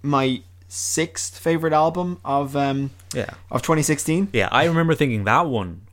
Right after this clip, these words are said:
Speaker 2: was all right.
Speaker 1: Oh,
Speaker 2: I,
Speaker 1: wow,
Speaker 2: I was,
Speaker 1: okay.
Speaker 2: I, I think you remember me saying that, and you were kinda like, "Okay."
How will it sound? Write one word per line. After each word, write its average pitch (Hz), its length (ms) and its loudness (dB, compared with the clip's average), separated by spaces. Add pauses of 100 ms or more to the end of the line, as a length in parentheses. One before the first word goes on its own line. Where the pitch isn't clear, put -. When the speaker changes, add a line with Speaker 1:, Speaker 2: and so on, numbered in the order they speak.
Speaker 2:
was 98 180 -6
all 90 180 -2
right. 92 360 -2 (360)
Speaker 1:
Oh, 170 360 10
Speaker 2:
I, 170 100 6
Speaker 1:
wow, 175 180 6
Speaker 2:
I 139 60 6
was, 131 140 2
Speaker 1:
okay. 131 260 2
Speaker 2:
I, 156 80 -2 (120)
I - 60 -4
think 127 320 -2 (300)
you 135 160 0
remember 143 420 0
me 101 320 -4
saying 90 320 -4
that, 87 100 -8
and 92 80 -8
you 92 80 -6
were 90 40 -6
kinda 92 220 -6
like, 90 180 -10
"Okay." 147 320 -8